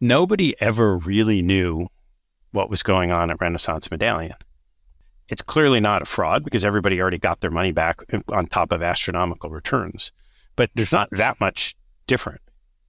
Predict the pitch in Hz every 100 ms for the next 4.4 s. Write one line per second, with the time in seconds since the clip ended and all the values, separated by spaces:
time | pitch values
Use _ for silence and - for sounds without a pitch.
0 | _ - 110 95 - 101 92 87 87 107
1 | 90 87 82 101 95 - - - - _
2 | _ _ _ 85 78 - - _ - 90
3 | 95 95 87 80 - 98 90 87 85 82
4 | - - -